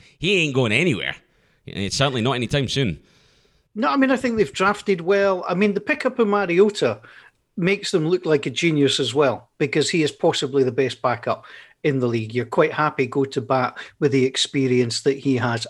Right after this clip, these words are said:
Speaker 2: as your backup. So I think they've done a lot right. I think it's sometimes easy to, to overreact. You know, it wa-, wasn't Gruden's fault Mariota threw the interception towards the end. It wasn't Gruden's fault that they didn't come away with points when they were down in the red zone. I thought the play calling was fine.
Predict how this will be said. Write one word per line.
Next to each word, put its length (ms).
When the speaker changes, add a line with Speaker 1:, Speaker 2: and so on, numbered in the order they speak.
Speaker 2:
as 260
your 120
backup. 500
So 180
I 60
think 200
they've 160
done 160
a 60
lot 240
right. 420
I 60
think 200
it's 160
sometimes 560
easy 300
to, 320
to 120
overreact. 920
You 100
know, 80
it 80
wa-, 220
wasn't 380
Gruden's 320
fault 280
Mariota 460
threw 220
the 80
interception 720
towards 400
the 180
end. 340
It 100
wasn't 380
Gruden's 360
fault 340
that 180
they 160
didn't 520
come 200
away 260
with 220
points 400
when 120
they 60
were 100
down 300
in 80
the 100
red 240
zone. 220
I 60
thought 200
the 60
play 260
calling 460
was 140
fine. 480